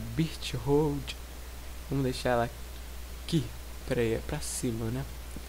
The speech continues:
Então vamos deixar ela aqui e vamos colocar um, uma aqui. Beleza, vamos ver se a gente, será que tem Pokémon de pedra por aqui? Ah, ok, vamos, vamos, vamos por esse lado.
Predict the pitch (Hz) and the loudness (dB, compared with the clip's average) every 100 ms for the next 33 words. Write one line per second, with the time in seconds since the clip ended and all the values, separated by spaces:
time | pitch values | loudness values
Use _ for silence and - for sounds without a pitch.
0 | - - 123 120 120 120 113 120 - 180 | -8 -2 0 2 2 4 4 2 0 2
1 | 165 147 147 139 - 139 135 - - - | 4 2 2 2 4 2 2 -4 -8 -8
2 | - - 151 165 165 165 - - - - | -6 -2 2 2 2 0 -6 -10 -8 -2
3 | 151 160 160 160 - - - - - - | 0 2 2 2 -4 -8 -8 -8 -8 -8
4 | - - - 143 - - - 113 - - | -8 -6 0 0 0 -4 -2 -2 -2 -8
5 | - - - - - - 180 160 135 120 | -8 -8 -10 -10 -10 4 8 10 8 6
6 | 120 151 175 165 160 - - - 175 175 | 4 4 2 0 -2 0 0 4 8 8
7 | - 160 - 147 135 139 139 127 - 131 | 6 2 2 2 4 4 2 0 4 6
8 | 123 117 123 120 156 139 - - - - | 6 2 0 0 2 2 0 -8 -8 -10
9 | - - - - - - - - - - | -8 -8 -8 -8 -10 -10 -10 -8 -8 -8
10 | - - - - - - 131 117 - - | -10 -10 -10 -10 -10 -2 0 0 -2 0
11 | 139 127 127 135 147 139 156 151 131 - | 2 4 2 0 2 4 4 4 2 0
12 | 151 - 131 - 113 110 | 0 2 2 4 4 4